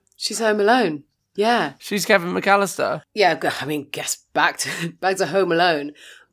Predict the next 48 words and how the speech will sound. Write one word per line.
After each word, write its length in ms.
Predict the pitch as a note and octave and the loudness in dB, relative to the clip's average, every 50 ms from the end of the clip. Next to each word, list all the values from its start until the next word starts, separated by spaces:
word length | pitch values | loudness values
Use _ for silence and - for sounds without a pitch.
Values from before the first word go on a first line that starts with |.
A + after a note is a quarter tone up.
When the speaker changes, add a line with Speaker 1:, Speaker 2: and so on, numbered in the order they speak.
| _ _ _ _ _ | _ _ _ _ _
Speaker 1:
But 180 | - - A4 F#3 | 0 2 2 2
Speaker 2:
Back 160 | E3+ F3 - | 2 0 -4
to 80 | - C#3 | -6 -6
bloody 260 | - D#3 D#3 C#3+ - | -4 -2 -2 0 2
Speaker 1:
they 60 | C5 | 4
Speaker 2:
Home 160 | C#5 C5 C5 | 4 4 4
Speaker 1:
left 320 | C#5 D#5 E5 D#5+ D#5+ - G4+ | 4 4 4 4 4 4 2
Speaker 2:
Alone. 100 | G4 - | 2 0
Speaker 1:
the 60 | - | -2
kid, 600 | - - A#4+ C5+ C5+ A#4+ C#4 F#3+ D3 C3+ C3+ - | -4 0 2 4 4 6 4 4 2 -2 -8 -10
man. 360 | C#3 C#3 B2+ C3 E3+ A3+ E4+ G4+ - - | -8 -6 -4 -2 0 0 0 0 -2 -4
Like, 320 | D#4+ F4 F#4+ G#4 G4 G4+ - - | -4 0 2 2 2 2 2 0
we 120 | F4+ F4 | 0 0
can't 340 | - - G4 G4+ G#4+ A4 - | 0 2 2 4 4 4 4
overlook 520 | C4+ D#4+ C4+ B3 A3+ A#3+ D4+ - - - | 4 4 4 4 4 4 4 2 0 0
that. 360 | - C3 A#2 A2 G#2+ - - _ _ _ _ - | -2 0 0 0 -2 -6 -12 _ _ _ _ -8
That's 400 | - F3 A#3 A#3 - G#4 G4+ - | -6 -6 -4 0 0 2 2 2
your 220 | - A#4 A4+ G4+ D#4+ | 2 2 2 2 2
Speaker 2:
<laughs> 180 | B3+ A#3 D4 | 2 2 2
Speaker 1:
youngest 480 | D#4 F#4+ F#4+ F#4+ F4+ F4 E4 - - D3+ | 2 2 4 2 2 2 2 2 0 0
child. 460 | - D4 D4 C#4+ C#4 A#3 G3+ F#3+ F3 | 0 0 0 2 2 2 2 0 0
And 140 | - G3+ A3+ | 0 2 2
I 80 | A3+ A#3+ | 2 4
know 160 | B3+ C4 C#4 | 4 2 2
there's 200 | - B3+ B3+ - - | 2 0 0 0 0
a 80 | G#3+ G#3 | 2 2
lot, 440 | G3+ G#3 G#3 A3 G#3+ G3+ - - - | 2 2 4 2 2 2 2 -2 -4
and, 240 | - F#3+ F#3+ F3+ - _ | -6 -4 -4 -6 -6 _
and 260 | - F3+ F#3+ F#3 F3+ D#3 | -6 -4 -4 -4 -2 -2
they've 180 | F#3 F3+ F3+ | -2 -4 -4
put 140 | - - - | -4 -2 0
all 140 | - G#3+ G3+ | 0 0 0
the 80 | G3 | -2
things, 340 | F#3+ - G3 F#3 F#3+ F#3+ F#3 | -2 0 2 2 2 2 0
you 80 | F3+ F3 | -2 -2
know, 220 | F3 E3+ F3 E3+ E3+ - - - - _ _ | -2 -2 -2 -4 -8 -12 -20 -20 -20 _ _
they've 140 | - D#3 C#3+ | -8 -6 -2
missed 220 | F3+ F#3 F3+ - - | -2 0 0 2 2
the 80 | F#3+ F#3 | 4 4
alarm, 600 | F3+ E3+ E3 F3 F3+ F3+ F3+ F3 F3 F3 E3+ E3 - - - - _ | 4 4 4 6 6 6 6 4 2 0 -2 -8 -12 -20 -20 -18 _
they're 140 | - E3 D#3+ | -6 -4 -2
rushing 340 | D#3 F#3+ F#3+ F3+ - A3 G3+ | 0 0 0 2 2 4 4
Speaker 2:
They've 80 | F#3+ | 6
Speaker 1:
around. 220 | F3+ F3+ F3 F3 E3+ | 6 6 4 4 4
Speaker 2:
put 140 | G3+ G3 F3+ | 4 4 6
in 100 | F3+ F3+ F3+ | 4 4 2
as 140 | F#3 - E3 | 2 0 2
many, 540 | F#3+ G3 G3 G3 G3+ G3 F#3+ F#3 - - | 4 4 4 4 4 2 2 0 -2 -6